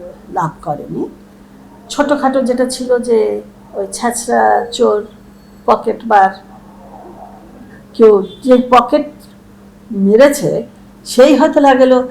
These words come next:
"এই যে পকেট মার, পকেট মার", কেন হাত দিয়ে দেখলো যে নাই। তখন ও যে, যে ই করেছে সে তখন তার থেকে এটা এড়ানোর জন্য বলে, লোকরা এসে পিটায় টিটায় শেষ করে। একটা ঘটনা মনে নাও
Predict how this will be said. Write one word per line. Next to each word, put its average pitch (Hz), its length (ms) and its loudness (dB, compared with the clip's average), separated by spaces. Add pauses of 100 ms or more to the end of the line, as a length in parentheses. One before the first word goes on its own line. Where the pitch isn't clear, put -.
(200)
"এই 294 680 2
যে 262 100 4 (100)
পকেট 247 340 -4
মার, 233 240 0
পকেট 226 300 -6
মার", 214 160 -4
কেন 220 120 -10 (580)
হাত 233 180 -2 (100)
দিয়ে 220 140 2
দেখলো 208 260 -2
যে 208 140 -4
নাই। 220 200 -2 (540)
তখন 214 300 0
ও 196 160 0
যে, 196 140 2
যে 214 260 2 (500)
ই 233 120 -6
করেছে 247 340 -2
সে 269 180 -4
তখন 240 300 -4
তার - 260 0
থেকে 247 200 -12 (120)
এটা 226 200 -4 (260)
এড়ানোর 196 380 -4
জন্য 226 200 -8 (440)
বলে, 214 240 4
লোকরা 254 380 2
এসে 226 280 -2 (100)
পিটায় 233 340 -2
টিটায় 160 360 -6 (300)
শেষ - 180 -14
করে। - 220 -20 (560)
একটা 254 260 0
ঘটনা 277 420 -2 (640)
মনে 214 280 -6
নাও 202 220 0